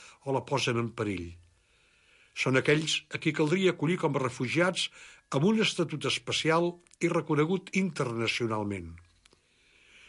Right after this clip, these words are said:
Moltes d'aquestes persones avui han de malviure en camps de refugiats. Cal considerar els que han d'emigrar pel foc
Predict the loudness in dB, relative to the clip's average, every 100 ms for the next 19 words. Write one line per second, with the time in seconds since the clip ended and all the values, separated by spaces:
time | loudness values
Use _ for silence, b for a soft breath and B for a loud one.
0 | b 0 2 2 0 2 0 0 -2 -2
1 | 2 4 4 2 2 4 2 2 0 2
2 | 2 2 2 0 -2 -6 b b -4 -2
3 | 0 0 0 -2 -4 -10 -10 -8 -6 -6
4 | -8 -8 -8 -10 _ _ b b b b
5 | b b b b b b 2 4 4 2
6 | 2 2 2 0 -2 -10 b b b b
7 | -4 -2 0 2 4 4 2 2 0 -2
8 | -2 0 2 0